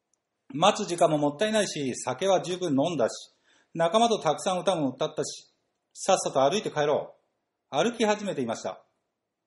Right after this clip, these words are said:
歩くことを想定していなかったので、鈴木さんのようなアロハではありませんが、ワイシャツ一枚でした。酒も抜けてきていましたので、少し早めにアップを意識して歩きました。不幸にも風が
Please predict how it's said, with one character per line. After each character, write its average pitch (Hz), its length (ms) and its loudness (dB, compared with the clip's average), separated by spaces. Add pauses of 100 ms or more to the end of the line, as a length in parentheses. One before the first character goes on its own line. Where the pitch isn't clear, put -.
(460)
歩 214 260 2
く - 60 -8
こ 233 100 2
と 214 140 4
を 160 40 0
想 185 220 -2
定 185 200 -2
し 170 60 -8
て 175 60 -6
い 170 60 -6
な 170 100 -2
か 165 80 -2
っ 165 60 -6
た 147 80 -2
の 131 80 2
で、 131 240 -2 (320)
鈴 165 260 -6
木 165 40 -12
さ 175 140 0
ん 165 80 -2
の 160 40 -2
よ 160 80 0
う - 40 0
な 117 220 -2
ア 185 120 2
ロ 190 100 0
ハ 165 160 -2
で 180 100 -2
は 170 140 2
あ 139 60 4
り 151 60 -6
ま 147 100 -4
せ 156 100 -6
ん 131 40 -2
が、 131 300 -2
ワ 143 180 0
イ 151 80 -4
シ 156 100 -6
ャ 139 60 -2
ツ 185 220 -8
一 113 220 -12
枚 180 160 -6
で 120 100 -4
し - 100 -12
た。 95 220 -12 (1600)
酒 160 320 -2
も 254 100 4
抜 240 160 2
け 240 120 -2
て 247 100 0
き - 80 -10
て 214 80 2
い 180 60 -2
ま 165 100 0
し 160 60 -6
た 165 80 -2
の 139 80 0
で、 123 260 2 (200)
少 196 120 0
し 139 100 -6
早 147 280 -2
め 185 160 -4
に 160 180 -10
ア 175 120 -2
ッ - 20 -8 (180)
プ 175 160 -2
を 180 220 0
意 147 100 -10
識 - 180 -10
し 131 100 -12
て 123 280 -2
歩 123 160 -6
き 120 80 -12
ま 110 80 -6
し - 80 -12
た。 - 180 -14 (460)
不 - 120 -20
幸 262 180 4
に 214 80 2
も 135 340 -2
風 139 400 -6
が 151 260 0